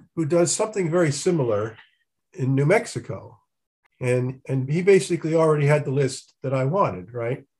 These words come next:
We just had to, uh, he, he doesn't distinguish between breweries and brew pubs.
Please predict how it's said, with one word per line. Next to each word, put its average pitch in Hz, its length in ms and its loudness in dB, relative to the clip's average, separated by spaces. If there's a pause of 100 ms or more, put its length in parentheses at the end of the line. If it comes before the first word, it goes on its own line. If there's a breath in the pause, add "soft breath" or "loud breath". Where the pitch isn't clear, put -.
(340)
We 135 80 -4
just 139 240 -4
had 135 200 4
to, 120 360 0
uh, 123 40 -4 (120)
he, 175 160 -4
he 170 180 -4
doesn't 143 320 0
distinguish 135 580 -4
between 123 360 -6
breweries 127 460 0
and 104 140 -10
brew 135 220 -2
pubs. 98 440 -12